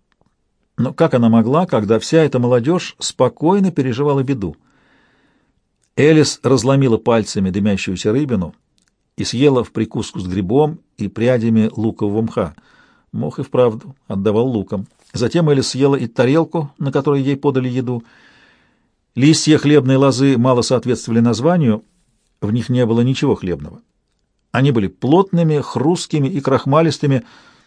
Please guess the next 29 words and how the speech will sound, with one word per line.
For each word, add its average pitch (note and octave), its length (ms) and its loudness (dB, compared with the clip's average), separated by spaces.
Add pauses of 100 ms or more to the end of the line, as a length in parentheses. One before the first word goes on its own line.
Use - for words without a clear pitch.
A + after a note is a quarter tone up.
(120)
ну, D#3 520 -8
на C3+ 120 0
ее C#3 220 4
вкус, - 300 -2
безусловными C3+ 720 2
овощами. B2+ 640 -2 (1040)
Покончив C3 540 0
и A#2 100 -4
с - 120 -6
ними, F#3+ 360 2
Элис E3 420 2
все - 160 0
равно B2+ 260 2
осталась B2+ 320 -2
голодной. F#2 500 -2 (1080)
Кислая D3+ 400 4
груша D3+ 400 2
хотя D#3 360 2
бы C#3+ 140 2
помогла A#2 440 0
утолить A#2 340 -2
жажду. F2 440 -4 (880)
Несмотря C3 520 2
на B2 100 2
сморщенную A#2 500 0
кожицу, C#3 460 -2
фрукт D3 400 -4
оказался A#2+ 460 -2
сочным. F#2 500 -6